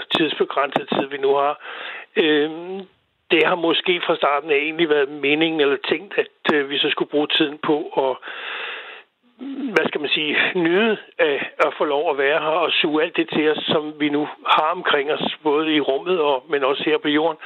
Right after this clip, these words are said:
Øhm, og så, øhm, måske have mindre travlt med at beskæftige os så meget med, hvem der egentlig skal have lov at være her, og om vi overhovedet kan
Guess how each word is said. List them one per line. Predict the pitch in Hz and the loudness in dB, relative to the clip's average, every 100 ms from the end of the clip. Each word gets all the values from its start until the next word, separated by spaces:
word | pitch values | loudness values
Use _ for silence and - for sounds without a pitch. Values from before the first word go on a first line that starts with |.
| - - - - 220 | -6 -2 -2 -2 0
Øhm, | 185 160 156 160 156 247 254 | 4 4 2 0 -10 -12 -4
og | 208 165 | 0 2
så, | - - 170 175 170 - | 2 2 4 2 0 -2
øhm, | 214 180 160 151 151 151 143 - - | 0 2 2 2 0 -6 -8 -10 -2
måske | 170 - 165 165 | 0 2 2 4
have | 170 156 | 2 2
mindre | 151 160 175 | 0 0 0
travlt | - 165 180 - | 2 2 0 -2
med | 160 147 180 | 0 2 2
at | 151 - - - - - - - | 2 -2 -12 -10 -8 -6 -6 -2
beskæftige | - - 185 165 - 170 | 0 2 0 0 0 2
os | 175 | 2
så | 156 | 2
meget | 147 160 | 2 0
med, | 156 156 | 2 2
hvem | 139 - | 2 2
der | 160 | 0
egentlig | 151 165 - | 0 0 -2
skal | - 151 | 0 0
have | 143 | 2
lov | 139 139 | 2 2
at | 131 | 2
være | 127 156 | 4 4
her, | 156 156 127 156 | 2 2 0 0
og | 135 131 | -2 0
om | 175 139 | -2 2
vi | 151 | 2
overhovedet | 131 127 156 | 4 2 2
kan | 151 | -2